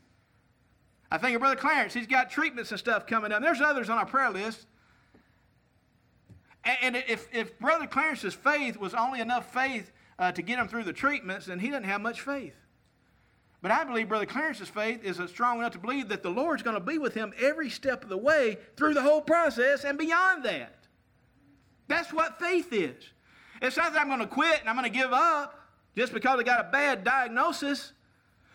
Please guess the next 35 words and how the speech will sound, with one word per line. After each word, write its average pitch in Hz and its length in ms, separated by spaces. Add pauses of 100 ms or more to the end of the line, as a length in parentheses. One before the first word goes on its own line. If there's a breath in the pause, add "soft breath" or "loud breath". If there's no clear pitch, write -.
(120 soft breath)
or - 100
just 254 180
because 269 240
I 254 40
got 247 160
a 226 40
situation 247 640
I 202 100
don't 196 180
like, 247 300
so, 208 220
so 233 100
I'm 226 120
gonna 240 240
just, 214 280 (200 loud breath)
uh, 185 100
just 180 240
lay 247 160
down 240 220
and 185 80
quit. 302 240
No, 294 200 (160 loud breath)
true 311 220
faith 320 340 (180 loud breath)
helps 330 340
us 247 140
keep 262 280
going 269 500
even 269 280
in 233 100
the 220 80
most 220 280
difficult 233 380
times. 254 300
It's 240 160